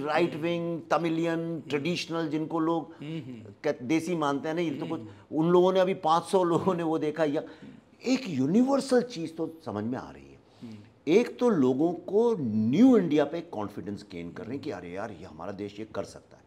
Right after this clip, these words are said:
Speaker 2: हम्म।
Speaker 1: और एक चंद्रायन के कारण भी थोड़ा हुआ
Speaker 2: राइट।
Speaker 1: है
Speaker 2: हम्म।
Speaker 1: और ये उसको और रीइंफोर्स ही करेगा इसके बाद।
Speaker 2: हम्म, हम्म।
Speaker 1: और दूसरा,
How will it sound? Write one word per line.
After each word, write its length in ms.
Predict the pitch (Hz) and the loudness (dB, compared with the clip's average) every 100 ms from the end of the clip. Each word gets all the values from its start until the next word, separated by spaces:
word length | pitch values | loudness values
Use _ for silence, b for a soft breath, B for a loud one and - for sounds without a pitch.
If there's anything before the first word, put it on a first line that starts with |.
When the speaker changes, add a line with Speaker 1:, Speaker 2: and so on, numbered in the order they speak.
| B 113 | B -14
Speaker 2:
हम्म। 160 | 110 | -4
Speaker 1:
और 80 | 165 | -2
एक 60 | 165 | 0
चंद्रायन 460 | 131 113 117 127 | 0 2 2 2
के 80 | 135 | 0
कारण 320 | 107 104 117 | -2 -2 -2
भी 80 | 123 | -6
थोड़ा 240 | 120 120 | -2 0
हुआ 300 | 113 104 110 | 0 2 0
Speaker 2:
राइट। 100 | 104 | 2
Speaker 1:
है 180 | 107 107 - - | -2 -6 -14 -18
Speaker 2:
हम्म। 220 | 113 101 | -10 -4
Speaker 1:
और 120 | 110 | -2
ये 240 | 95 120 | -2 -2
उसको 360 | 123 120 - 120 | -4 -6 -8 -4
और 200 | - 127 | 0 0
रीइंफोर्स 600 | 113 135 131 135 135 135 | 2 2 2 2 0 0
ही 100 | 180 | -2
करेगा 400 | 156 113 110 104 | 2 2 2 0
इसके 240 | 92 - | -4 -8
बाद। 200 | 92 95 | -6 -6
Speaker 2:
हम्म, 100 | 110 104 - | -8 -14 -20
हम्म। 100 | 110 101 - _ _ _ - | -20 -20 -20 _ _ _ -2
Speaker 1:
और 100 | 131 | -2
दूसरा, 540 | 127 123 156 175 175 | 0 -2 2 0 0